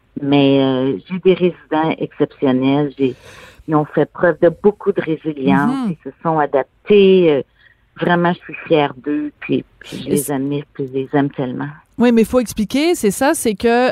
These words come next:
Speaker 2: euh, la semaine dernière, vous avez organisé, vous avez barré, en fait, <laughs> une partie de, de la rue
Speaker 1: Oui.
Speaker 2: devant la résidence à Outremont.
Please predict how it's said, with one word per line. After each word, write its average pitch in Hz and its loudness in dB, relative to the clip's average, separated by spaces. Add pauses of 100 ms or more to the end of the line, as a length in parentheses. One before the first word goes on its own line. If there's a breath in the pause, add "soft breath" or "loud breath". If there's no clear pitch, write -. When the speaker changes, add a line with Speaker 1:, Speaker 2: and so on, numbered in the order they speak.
Speaker 2:
euh, 180 4
la 185 2
semaine 220 0
dernière, 208 2
vous 220 -2
avez 196 4
organisé, 190 2
vous 226 -2
avez 190 4
barré, 226 0
en 190 -2
fait, 226 -2
<laughs> 294 0
une 294 -4
partie 320 0
de, 247 2
de 320 0
la 277 4
rue 311 4
Speaker 1:
Oui. - -
Speaker 2:
devant 262 2
la 240 2
résidence 214 0
à 240 2
Outremont. 220 0